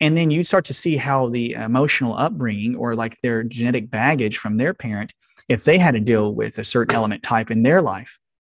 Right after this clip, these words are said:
And so if you don't get along, you start to go, "Well, that's the reason." That's why you get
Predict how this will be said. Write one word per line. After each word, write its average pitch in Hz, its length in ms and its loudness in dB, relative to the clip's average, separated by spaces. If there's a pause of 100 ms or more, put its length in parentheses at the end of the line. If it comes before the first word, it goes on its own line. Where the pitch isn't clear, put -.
(140)
And 139 140 4
so 143 180 6
if 131 140 0
you 131 100 -2
don't 131 140 2
get 120 140 -2
along, 123 440 -2
you 117 80 -8
start 117 200 -6
to 117 80 -10
go, 107 200 -2
"Well, 107 400 -4 (140)
that's 131 340 0
the 110 60 -2
reason." 135 260 4
That's - 160 2
why 127 120 4
you 113 160 2
get 117 140 0